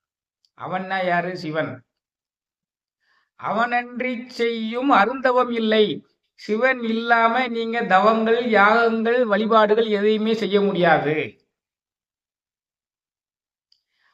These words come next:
"அவனருளின்றி, அவனன்றி மூவர்க்கு ஆவது ஒன்றுமில்லை."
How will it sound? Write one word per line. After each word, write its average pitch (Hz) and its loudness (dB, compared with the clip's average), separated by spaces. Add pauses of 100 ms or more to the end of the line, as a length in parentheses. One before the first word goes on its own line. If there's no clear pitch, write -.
(220)
"அவனருளின்றி, 240 -4 (1120)
அவனன்றி 254 -2
மூவர்க்கு 254 0
ஆவது 269 4
ஒன்றுமில்லை." 247 -2